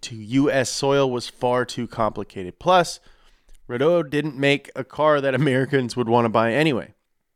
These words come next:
Renault made small cars for cramped cities, and while there are cramped cities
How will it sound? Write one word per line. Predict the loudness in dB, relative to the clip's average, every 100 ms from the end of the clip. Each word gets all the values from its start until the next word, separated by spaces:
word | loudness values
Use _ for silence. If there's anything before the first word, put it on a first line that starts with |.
| _ _ _
Renault | -8 0 0 2
made | 0 -2 -6 _ _ -12
small | -8 0 2 2
cars | 0 -2 0 -2 -8
for | -14
cramped | -4 0 0 -2
cities, | 0 2 2 -2 -6
and | -6 -2
while | 0 0
there | 0 -2 -2
are | 0 2 0
cramped | -2 -4 -2 0 -4
cities | -6 -2 -2 -2 -6